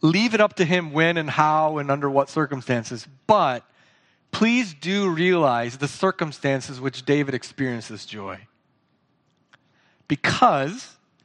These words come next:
I think if you understand the pain and the terror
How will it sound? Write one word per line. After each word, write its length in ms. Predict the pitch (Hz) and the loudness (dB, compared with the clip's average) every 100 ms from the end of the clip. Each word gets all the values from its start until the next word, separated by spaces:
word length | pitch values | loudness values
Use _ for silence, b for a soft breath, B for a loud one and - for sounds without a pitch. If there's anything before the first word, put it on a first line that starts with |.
| _ _ _ _ _ _ _ - | _ _ _ _ _ _ _ 0
I 100 | 165 | 2
think 320 | 170 226 233 | 2 0 0
if 100 | 202 | 0
you 140 | 185 190 | 0 2
understand 760 | 180 202 185 - 190 180 170 | 2 4 2 2 0 0 0
the 60 | 143 | -4
pain 800 | - - 156 160 175 214 240 262 _ _ _ _ _ _ _ _ _ _ _ _ - | -6 -4 0 0 0 -2 -6 -12 _ _ _ _ _ _ _ _ _ _ _ _ 0
and 180 | 156 | 0
the 100 | 147 | 0
terror 720 | 139 - 175 180 196 208 240 | -4 0 2 2 2 0 -2